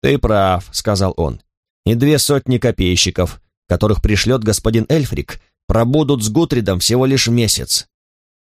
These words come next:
Потом они вернутся домой, а датчане поджарят Гутрида на огне. А ведь я его предупреждал. Я говорил, что мёртвый святой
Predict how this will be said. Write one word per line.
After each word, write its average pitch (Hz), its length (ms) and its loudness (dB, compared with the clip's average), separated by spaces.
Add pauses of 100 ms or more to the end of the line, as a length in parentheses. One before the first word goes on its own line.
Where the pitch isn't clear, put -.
(100)
Потом 131 380 0
они 131 140 2
вернутся 123 440 0
домой, 123 500 -2 (140)
а 139 140 0
датчане 120 540 0
поджарят 120 640 0
Гутрида 139 440 0
на 120 220 2
огне. 85 400 -6 (720)
А 82 120 -2
ведь 104 220 0
я 98 200 2
его 147 200 0
предупреждал. 110 840 0 (400)
Я 104 320 0
говорил, 120 440 2
что - 200 -2
мёртвый 104 440 0
святой 95 560 -2